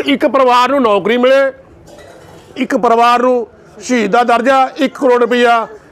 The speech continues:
ਇਹਨਾਂ ਨੂੰ ਮੁਆਵਜ਼ਾ ਦਿੱਤਾ ਜਾਵੇ, ਕਿਉਂਕਿ ਇਹਨਾਂ 'ਤੇ ਕੋਈ ਐਲੀਗੇਸ਼ਨ ਨਹੀਂ ਹੈਗਾ ਪਰਿਵਾਰ ਦੇ ਵੀ ਇਹ ਰੰਜਿਸ਼ ਆ ਜੀ, ਫਲਾਣਾ ਜੀ, ਟਮਾਣਾ ਜੀ, ਇਹ ਨਹੀਂ ਹੈਗਾ। ਇਹ ਵਿਚਾਰੀ, ਇਹ ਗੁੱਡੀ ਨੂੰ ਇੱਕ ਨੌਕਰੀ ਦਿੱਤੀ ਜਾਵੇ, ਕਿਉਂਕਿ ਇੰਨੀ ਜ਼ਿਆਦਾ ਉਮਰ ਨਹੀਂ,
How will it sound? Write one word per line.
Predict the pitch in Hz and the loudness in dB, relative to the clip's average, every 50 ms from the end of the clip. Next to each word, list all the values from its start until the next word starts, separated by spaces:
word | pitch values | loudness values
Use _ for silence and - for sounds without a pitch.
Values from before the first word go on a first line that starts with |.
| - - - | -16 -8 -4
ਇਹਨਾਂ | 226 233 247 254 | -2 0 0 0
ਨੂੰ | 247 247 240 247 208 180 202 - - - - - | 0 -2 -4 -8 -14 -16 -16 -18 -20 -20 -14 -6
ਮੁਆਵਜ਼ਾ | 202 185 208 214 233 254 247 240 | -2 0 0 2 2 0 0 0
ਦਿੱਤਾ | 214 240 233 - 247 | 0 0 0 0 0
ਜਾਵੇ, | 226 220 214 196 190 170 151 - - - - - - - - - - - | 0 0 0 0 -2 -4 -4 -6 -12 -20 -20 -20 -20 -20 -20 -20 -8 -2
ਕਿਉਂਕਿ | - 269 285 311 | -2 0 2 2
ਇਹਨਾਂ | 311 311 294 320 320 | 2 2 2 2 2
'ਤੇ | 311 | 0
ਕੋਈ | 294 269 311 311 | 0 2 2 2
ਐਲੀਗੇਸ਼ਨ | 294 269 262 277 302 311 294 302 294 226 285 285 | 2 2 2 0 0 2 2 0 0 0 0 0
ਨਹੀਂ | 277 254 | 0 0
ਹੈਗਾ | 240 262 277 269 | 2 0 0 0
ਪਰਿਵਾਰ | 269 262 262 262 262 254 262 | 0 0 2 2 2 2 2
ਦੇ | 247 262 | 0 0
ਵੀ | 254 254 247 | 0 0 0
ਇਹ | 254 262 262 262 240 | 2 2 2 2 2
ਰੰਜਿਸ਼ | 233 233 233 226 262 254 180 | 0 0 0 0 0 0 0
ਆ | 233 247 247 | 0 0 0
ਜੀ, | 240 233 254 254 247 | 0 0 -2 -2 -2
ਫਲਾਣਾ | 196 202 220 247 269 269 262 262 262 262 | -2 0 0 2 2 2 2 2 2 0
ਜੀ, | 254 254 | 0 0
ਟਮਾਣਾ | 254 262 247 240 240 240 247 247 | 0 0 0 0 0 0 2 0
ਜੀ, | 254 262 | 2 2
ਇਹ | 262 277 277 | 0 0 0
ਨਹੀਂ | 262 247 185 | 0 0 0
ਹੈਗਾ। | 196 190 175 156 - - - - - - - - - - - - - | 0 0 -2 -4 -6 -10 -18 -20 -20 -20 -20 -20 -20 -20 -14 -6 -2
ਇਹ | 247 269 277 | 0 0 0
ਵਿਚਾਰੀ, | 277 247 254 262 262 269 | 0 0 0 0 2 2
ਇਹ | 269 269 | 0 0
ਗੁੱਡੀ | 247 208 233 208 262 262 | 0 -2 -2 -2 0 0
ਨੂੰ | 262 269 262 254 240 233 233 | 0 0 0 0 -2 -4 -6
ਇੱਕ | 269 - 262 | -6 -4 -2
ਨੌਕਰੀ | 254 233 226 226 208 247 254 | -2 0 0 0 0 0 0
ਦਿੱਤੀ | 262 254 254 277 262 | -2 -2 -2 0 0
ਜਾਵੇ, | 269 269 262 262 254 | 2 2 2 2 0
ਕਿਉਂਕਿ | 247 247 247 254 262 | 0 0 0 0 0
ਇੰਨੀ | 262 254 262 262 | 0 0 -2 0
ਜ਼ਿਆਦਾ | 233 214 226 240 | 0 0 0 0
ਉਮਰ | 247 247 247 247 247 | 0 0 0 0 0
ਨਹੀਂ, | 262 254 254 247 | 0 0 -2 -2